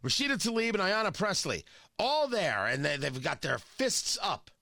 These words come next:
They got the fists up. Children, this is the future. This is leadership. This isn't leadership.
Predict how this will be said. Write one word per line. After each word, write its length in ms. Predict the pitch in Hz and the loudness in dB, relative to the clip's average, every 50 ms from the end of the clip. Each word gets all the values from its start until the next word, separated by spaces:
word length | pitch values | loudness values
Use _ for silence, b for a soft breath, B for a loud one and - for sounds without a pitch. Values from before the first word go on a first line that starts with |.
| _ _ _ _ _ _ _ _ _ _ _ | _ _ _ _ _ _ _ _ _ _ _
They 100 | 127 156 | -4 -2
got 180 | 180 185 180 | -2 -2 -2
the 100 | - 165 | -4 -8
fists 680 | - - - - 339 339 285 - - - - - - - - | -8 -6 -4 -2 0 0 0 0 -2 -2 -2 -4 -4 -4 -4
up. 320 | - 220 214 151 - - - - _ _ _ _ _ - _ - - - - - - - - - - - - | -2 -2 -2 -2 -4 -8 -16 -20 _ _ _ _ _ -20 _ -20 -20 -20 -20 -20 -20 -20 -20 -20 -20 -8 -4
Children, 680 | - - 370 453 494 349 240 302 269 175 127 98 85 - _ _ _ _ _ _ _ _ _ _ _ _ _ _ _ _ _ _ _ _ _ _ _ _ _ _ _ _ _ _ _ _ _ _ _ _ | -2 0 0 0 0 0 0 0 0 0 -2 -6 -8 -12 _ _ _ _ _ _ _ _ _ _ _ _ _ _ _ _ _ _ _ _ _ _ _ _ _ _ _ _ _ _ _ _ _ _ _ _
this 640 | 165 165 160 185 247 294 339 339 - - - - - b b b b b _ | -4 -2 0 2 2 2 2 2 2 0 -2 -2 -4 b b b b b _
is 200 | - 277 262 208 | -2 0 0 0
the 100 | 185 262 | -2 -4
future. 460 | 185 - - 240 262 254 - - 302 | -4 -2 -2 -2 0 0 0 -2 -2
This 240 | 233 214 269 277 - | 0 0 0 0 0
is 160 | 302 294 240 | 0 0 -2
leadership. 580 | 214 214 226 240 254 285 311 - - 415 480 - | 0 0 0 0 0 0 0 2 0 0 -2 -2
This 160 | - 494 - 453 | -2 -2 0 2
isn't 320 | 453 427 392 202 170 165 | 2 2 2 2 2 0
leadership. 720 | 165 165 175 180 202 196 - - - 254 285 - - - | 2 2 2 2 2 2 2 2 2 0 0 -2 -6 -14